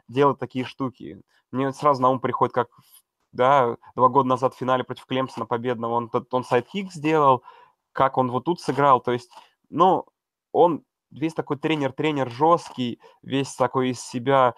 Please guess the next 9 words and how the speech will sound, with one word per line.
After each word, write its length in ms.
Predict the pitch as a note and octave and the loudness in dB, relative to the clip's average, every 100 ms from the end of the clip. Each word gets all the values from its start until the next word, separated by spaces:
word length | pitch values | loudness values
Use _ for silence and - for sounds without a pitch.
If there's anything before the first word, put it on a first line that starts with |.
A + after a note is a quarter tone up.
| - _ | -10 _
в 100 | - | 0
том 140 | C3 | 0
смысле, 400 | - C3+ - A#2 | 0 -8 -6 -8
что 340 | - B2+ A#2+ - _ _ _ _ - | -4 -2 -2 -4 _ _ _ _ -6
он 300 | C3 B2+ A2+ _ _ _ _ _ _ _ _ | 0 0 -2 _ _ _ _ _ _ _ _
профессионал, 800 | - C3+ - C#3 C#3+ E3+ F3+ C#3+ - _ | -4 -4 -2 -2 2 4 6 4 -2 _
но 380 | B2 C#3 D#3 C3 | -2 2 2 0
вот 220 | G#2 C3 _ _ - B2 | -2 -6 _ _ -20 -20
к-, 140 | - | -20